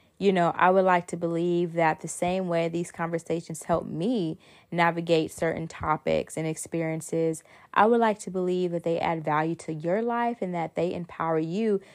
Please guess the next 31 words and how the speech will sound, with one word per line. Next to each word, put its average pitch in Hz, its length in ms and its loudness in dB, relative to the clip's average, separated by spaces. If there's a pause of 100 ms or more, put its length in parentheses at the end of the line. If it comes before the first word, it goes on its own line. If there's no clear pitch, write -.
(140)
to 247 100 2
better 240 300 4
navigate 175 680 2 (240)
experiences 180 840 0
on 180 200 -2
your 190 360 0
own 160 300 -2
as 160 180 -6
well. 151 520 0
So 175 680 4 (760)
until 254 400 6
next 196 340 4
time, 185 580 2 (100)
I 175 60 6
love 180 360 4
y'all 190 500 8 (120)
and 175 640 2
I 180 80 -2
send 202 360 -2
y'all 180 380 4
all 214 220 4
of 254 60 2
my 233 120 2
love 190 800 4
and 170 120 -4
positive, 180 600 2
warm 175 280 0
regards. 175 800 2 (560)
Until 185 300 2
next 214 300 0
time 220 460 0